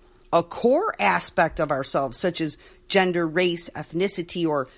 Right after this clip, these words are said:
sexual identification, is not being expressed, the struggle for "who am I" can be immense. So when does ego and identity become a problem?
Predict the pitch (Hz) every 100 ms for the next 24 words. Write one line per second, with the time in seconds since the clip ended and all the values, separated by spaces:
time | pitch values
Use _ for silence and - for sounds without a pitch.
0 | - - - 202 - 190 180 175 180 175
1 | - 151 - 233 - 151 - - - -
2 | 175 151 175 180 180 - 156 185 190 196
3 | - 202 - - - 294 277 160 - -
4 | - _ - 175 - - 240 247 170 147
5 | - _ - - 180 165 - 233 214 -
6 | 165 156 190 196 139 131 - _ - -
7 | - 175 151 156 147 - - - _ 156
8 | 156 151 156 160 117 - - - - _
9 | _ - - _ - - - - 240 302
10 | 311 285 - 247 269 190 139 131 - _
11 | _ - 196 190 180 156 202 214 190 147
12 | 135 143 - 151 135 - 143 143 - -